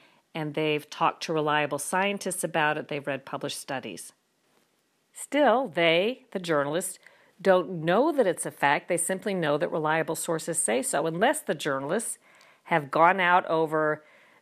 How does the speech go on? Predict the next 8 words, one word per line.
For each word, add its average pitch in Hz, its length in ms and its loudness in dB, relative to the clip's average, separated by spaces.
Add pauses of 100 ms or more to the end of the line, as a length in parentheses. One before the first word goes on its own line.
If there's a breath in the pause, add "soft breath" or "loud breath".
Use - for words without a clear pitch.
(160)
dozens 165 520 2
or 143 120 -2
hundreds 156 440 0
or 147 80 0
thousands 147 460 -2
of 135 140 -10
years 156 420 -2
and 135 220 -6